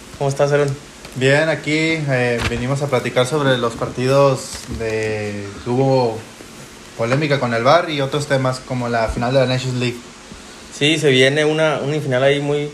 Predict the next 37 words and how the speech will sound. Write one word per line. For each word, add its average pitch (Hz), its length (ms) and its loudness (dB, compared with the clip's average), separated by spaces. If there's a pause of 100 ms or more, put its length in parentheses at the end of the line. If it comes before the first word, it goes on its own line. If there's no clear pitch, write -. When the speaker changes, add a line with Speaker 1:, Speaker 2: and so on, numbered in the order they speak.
(580)
Speaker 1:
muy 143 160 2
buena. 147 420 4
Este, 123 480 0
hoy 127 120 4
nos 151 140 2
toca 151 200 2
grabar 135 360 6
en, 127 400 -2 (840)
en 107 240 -8
otro 123 220 0
día 147 180 6
diferente, 135 440 2
¿no? 131 100 -4 (300)
Se 131 80 -8
senti-, 127 340 0
se 127 80 -2
siente 139 220 2
hasta 156 160 4
raro. 135 340 4 (180)
Speaker 2:
Sí, 147 460 0 (120)
la, 131 280 2
Speaker 1:
<laughs> 139 80 4
Speaker 2:
hubo 151 180 2
problemas 151 320 4
de 151 60 -2
producción 131 480 0
el 139 220 0
día, 143 540 4 (460)
eh, 113 420 0
que 123 220 2 (560)
teníamos 135 300 2
Speaker 1:
Los 151 100 4
Speaker 2:
programado 127 340 6
Speaker 1:
jueves, 151 340 6
los 135 140 2
jueves 170 220 6
Speaker 2:
para 170 60 2